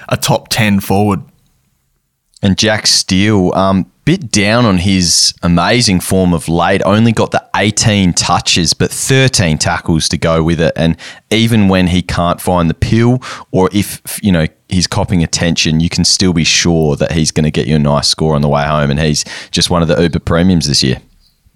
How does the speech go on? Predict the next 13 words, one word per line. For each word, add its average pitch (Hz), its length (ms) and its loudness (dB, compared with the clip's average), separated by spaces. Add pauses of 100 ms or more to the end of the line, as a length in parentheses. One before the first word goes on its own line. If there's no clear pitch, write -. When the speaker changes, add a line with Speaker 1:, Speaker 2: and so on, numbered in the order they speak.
(100)
Speaker 1:
Uh, 196 180 -4
isn't 226 220 0
that 143 220 0
nuts, 123 340 0
Dossie, 123 340 0
that 113 140 0
you 147 100 2
can 156 140 0
have 143 200 0
the 135 80 0
ball 117 500 0
eighteen 123 420 0
times 113 720 0